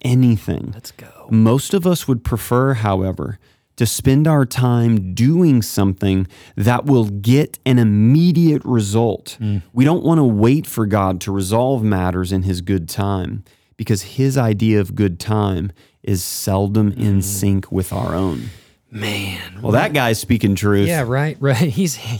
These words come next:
Speaker 2: yeah. Ru-, ru-,
Speaker 1: Jeez.
Speaker 2: rushing for, I love what he says, to spend our time, we would rather do, uh, spend our time doing something that will get immediate results.
Speaker 1: Yep.
Speaker 2: Which links right into what, you have a little section here on what David didn't do.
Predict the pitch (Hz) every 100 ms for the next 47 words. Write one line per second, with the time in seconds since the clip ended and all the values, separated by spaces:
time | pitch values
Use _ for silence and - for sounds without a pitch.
0 | - 107 92 - 151 160 160 117 95 156
1 | 170 190 208 190 175 151 147 151 160 156
2 | 156 139 139 127 127 - 139 131 - 135
3 | 143 139 139 143 139 127 139 143 127 120
4 | 139 131 120 127 117 117 107 117 123 117
5 | - 113 117 110 110 110 107 113 110 -
6 | 104 98 101 104 98 - 123 135 - -
7 | - - 156 180 160 - 139 156 170 175
8 | - 156 143 - 123 120 - 127 120 104
9 | 127 131 120 110 135 110 123 110 113 120
10 | 123 135 131 110 98 120 110 101 113 92
11 | 101